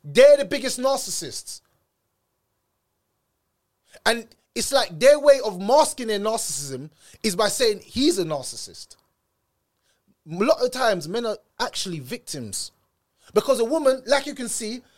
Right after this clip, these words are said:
can call police today and get you arrested without no evidence. Now, the whole city is saying that you're an assaulter,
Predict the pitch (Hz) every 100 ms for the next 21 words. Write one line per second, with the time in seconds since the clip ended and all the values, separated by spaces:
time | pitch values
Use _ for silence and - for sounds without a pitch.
0 | _ 220 208 311 311 294 269 254 - 226
1 | 190 262 262 339 _ _ - 311 294 302
2 | 311 370 - 381 - - _ 349 453 285
3 | 311 359 370 320 220 - - _ _ _
4 | _ _ _ _ _ _ _ _ _ _
5 | _ _ _ _ _ _ - 220 214 214
6 | 180 196 285 311 - - 302 190 165 160
7 | - 170 156 139 143 139 135 - - 202
8 | 190 185 190 175